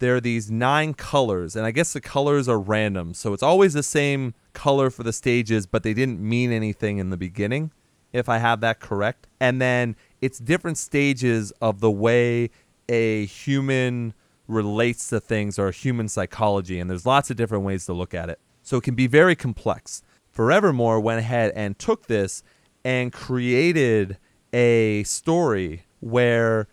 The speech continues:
this immortal man can experience all of these phases or all of these stages of human consciousness, the way a human might interact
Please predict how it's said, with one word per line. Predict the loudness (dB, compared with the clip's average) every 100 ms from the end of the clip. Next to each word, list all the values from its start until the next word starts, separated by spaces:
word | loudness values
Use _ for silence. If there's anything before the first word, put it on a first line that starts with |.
| _
this | -6 -2
immortal | -2 2 4 4 4 0
man | 0 0 0 -2 -4 -8 _ _ _
can | -8 -4 -2 -2
experience | -6 -10 -12 -8 -4 -2 -2 -4 -12 -16 -16 _ _ _ -2
all | 6 8 8 6
of | 4 2
these | -2 0 0 -2 -6
phases | 0 2 2 0 2 2 0 -2
or | -2
all | 4 6 4
of | 2
these | -2 -2
stages | -2 0 2 2 2 0 -4 -4
of | 0 0 -2 -6 _ _ _
human | -2 0 0 -4
consciousness, | -4 -4 -2 -6 -6 -2 -2 -4
the | -4 0
way | 2 2
a | 2
human | 0 -2 -2 -2 -2
might | -2 -4
interact | -6 -6 -4 -2 -2 -4 -10